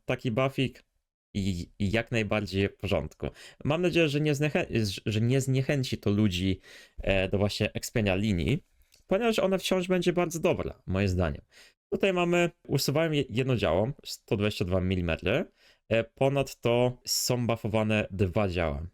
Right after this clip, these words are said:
Jedna sto piątka i druga sto piątka. No i tutaj też jest buffik do D P M, właśnie do celności działa. Także takie rzeczy, które nie sprawiają, że ten czołg będzie toksyczny, a na pewno będzie się grało przyjemniej. E, akurat grałem tym Polakiem, jest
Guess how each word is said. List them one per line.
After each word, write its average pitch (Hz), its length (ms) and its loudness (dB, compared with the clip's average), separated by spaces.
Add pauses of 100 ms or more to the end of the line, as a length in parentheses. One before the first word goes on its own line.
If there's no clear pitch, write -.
Jedna 147 280 -2
sto - 180 -2
piątka - 360 -2
i 107 60 2
druga 95 340 -2
sto - 180 -6
piątka. - 440 -4
No 220 140 2
i 208 60 2
tutaj 180 260 2
też 151 260 0
jest 127 140 0
buffik 113 420 -2
do 95 100 2
D 92 140 -2
P 165 200 0
M, 151 120 2
właśnie 127 280 -2
do 95 100 2
celności 95 380 -2
działa. 131 320 0 (280)
Także 131 280 -2
takie 143 400 0 (540)
rzeczy, 123 560 0
które 139 420 0
nie 131 140 0
sprawiają, 135 320 -2
że 127 100 0
ten 127 140 0
czołg 123 180 0
będzie 120 200 0
toksyczny, - 480 -2
a 127 80 0
na 117 80 0
pewno 113 240 0
będzie 107 180 2
się - 120 -4
grało 101 320 2
przyjemniej. 82 500 -2 (340)
E, 131 140 2
akurat - 380 -2
grałem 156 280 0
tym 147 140 -2
Polakiem, 135 500 2
jest 107 380 0